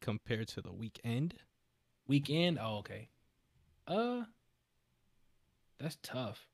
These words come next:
Speaker 2: But it's still, it's to still be in that ballpark of, like, you're making half a billion dollars
Speaker 1: I don't even think
Speaker 2: off
Speaker 1: that was
Speaker 2: of
Speaker 1: a week.
Speaker 2: movie.
Speaker 1: I don't even, I don't even know if that was a week.
Speaker 2: Because I'm,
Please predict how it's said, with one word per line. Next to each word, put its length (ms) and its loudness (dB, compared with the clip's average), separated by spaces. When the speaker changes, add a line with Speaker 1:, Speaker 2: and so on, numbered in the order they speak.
Speaker 2:
But 140 6
it's 160 8
still, 280 10
it's 440 0
to 60 4
still 280 8
be 180 12
in 100 8
that 220 6
ballpark 600 4
of, 160 -4
like, 240 -2
you're 260 6
making 580 2
half 460 2
a 100 0
billion 480 2
dollars 680 -2
Speaker 1:
I 60 8
don't 100 10
even 100 2
think 100 8
Speaker 2:
off 40 6
Speaker 1:
that 60 8
was 100 6
Speaker 2:
of 60 10
Speaker 1:
a 20 8
week. 240 8
Speaker 2:
movie. 500 4
Speaker 1:
I 80 0
don't 120 4
even, 220 0
I 40 -10
don't 100 -6
even 120 -4
know 60 -2
if 80 -6
that 100 -14
was 140 -16
a 80 -14
week. 180 -12
Speaker 2:
Because 360 6
I'm, 320 6